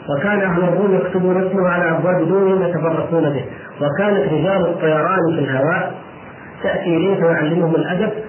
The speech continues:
ثم يطيرون في الهواء والناس ينظرون إليهم حتى يغيبوا.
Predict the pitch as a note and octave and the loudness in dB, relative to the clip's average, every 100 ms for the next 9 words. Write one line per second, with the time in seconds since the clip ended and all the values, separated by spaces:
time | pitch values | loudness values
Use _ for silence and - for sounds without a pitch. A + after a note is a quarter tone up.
0 | - - F#3 E3 D#3 D#3 D#3 F#3+ F#3 F3 | -12 -2 0 2 0 0 2 2 2 0
1 | - D#3 C3+ D#3 F3+ D#3 C#3+ D3+ F3+ F3 | -2 -2 0 0 0 0 0 2 0 0
2 | E3+ D3+ D3 E3+ E3 D#3 D#3 D3 C#3+ - | 0 0 0 0 2 2 2 0 0 -4
3 | - - F3+ F3 E3+ D#3+ D#3+ B2+ | -8 -6 -6 -2 0 2 2 -2